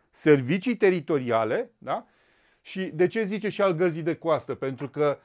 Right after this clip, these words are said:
Garda de Coastă este un fel de inspectorat teritorial special, da? Care cuprinde județele, uh,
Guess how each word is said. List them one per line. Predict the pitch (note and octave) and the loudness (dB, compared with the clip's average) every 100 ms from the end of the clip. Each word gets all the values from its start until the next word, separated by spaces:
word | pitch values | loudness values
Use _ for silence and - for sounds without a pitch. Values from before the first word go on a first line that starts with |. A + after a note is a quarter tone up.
| _ _ - | _ _ -20
Garda | _ D3+ C3 G3+ G#3 | _ -2 2 4 4
de | F3+ F3 | 0 -2
Coastă | - E3+ C3+ - F#3+ A3 | 2 4 4 2 -2 -2
este | G#3+ G#3+ | -2 -2
un | G#3+ | -2
fel | F3 A3+ A#3+ | 0 0 2
de | G3 A3+ | 0 -2
inspectorat | F#3+ - G#3 - F#3+ G3+ A#3 - _ _ _ _ _ _ _ | -4 -2 -4 -2 2 4 4 2 _ _ _ _ _ _ _
teritorial | - F3+ E3 G3+ F3+ A3 A3 | 0 0 2 0 4 4 2
special, | - _ A#3 G#3+ - A3 G3 A2+ F2+ | -2 _ -2 -2 -6 2 4 2 -2
da? | A2+ C#3 G3 | -2 0 0
Care | - F3+ E3 | -2 -4 -4
cuprinde | - A#2 G3+ A3+ F#3 | -8 -10 -8 -4 -4
județele, | C#3 E3 F3+ F3 E3+ E3+ _ _ _ _ _ _ _ _ _ _ _ | -4 -6 -6 -4 -4 -6 _ _ _ _ _ _ _ _ _ _ _
uh, | D3+ D3+ D3+ D3+ | 0 2 2 2